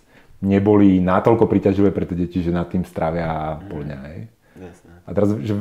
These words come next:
Speaker 1: zatiaľ, musím si zaklepať, že bez toho, že by som to nejak tvrdo musel obmedzovať, samozrejme, používajú počítač, používajú iPad, neviem čo.
Speaker 2: Mhm.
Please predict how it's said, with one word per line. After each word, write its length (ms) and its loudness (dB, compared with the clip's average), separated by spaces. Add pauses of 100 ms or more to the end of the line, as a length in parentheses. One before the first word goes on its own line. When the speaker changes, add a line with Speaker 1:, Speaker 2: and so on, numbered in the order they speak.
Speaker 1:
zatiaľ, 800 4 (300)
musím 260 -12
si 120 -18
zaklepať, 560 -6
že 200 -2 (100)
bez 340 2
toho, 160 2
že 100 4
by 100 -2
som 120 -4
to 80 -6
nejak 280 -2
tvrdo 300 -2
musel 260 -2
obmedzovať, 520 -2
samozrejme, 460 0
používajú 360 -4
počítač, 480 -2
používajú 500 -4 (340)
iPad, 400 -8
neviem 260 -6
čo. 340 0
Speaker 2:
Mhm. 300 -20